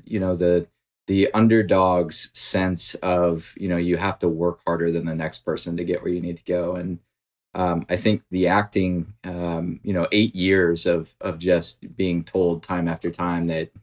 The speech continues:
you're not good enough, you aren't what we had in mind, dealing with that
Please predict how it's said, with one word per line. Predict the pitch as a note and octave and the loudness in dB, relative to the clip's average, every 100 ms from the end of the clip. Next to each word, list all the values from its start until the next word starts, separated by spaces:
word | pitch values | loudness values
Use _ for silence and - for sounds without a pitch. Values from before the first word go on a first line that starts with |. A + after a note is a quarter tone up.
| _ _ - | _ _ -4
you're | G2+ | 2
not | G2+ F2+ | 2 2
good | F#2+ | 2
enough, | F#2 F2 E2+ - | 2 0 -2 -2
you | G2 | 0
aren't | F#2 F#2 F2+ | 0 0 0
what | F2+ | 0
we | F#2 E2+ | 2 2
had | F2 E2+ | 0 0
in | E2+ | 0
mind, | E2+ E2+ E2+ E2 | 0 0 -2 -4
dealing | G#2 F#2 F2+ | -4 -2 -2
with | E2+ E2 | -4 -4
that | F2 D#2+ | -4 -4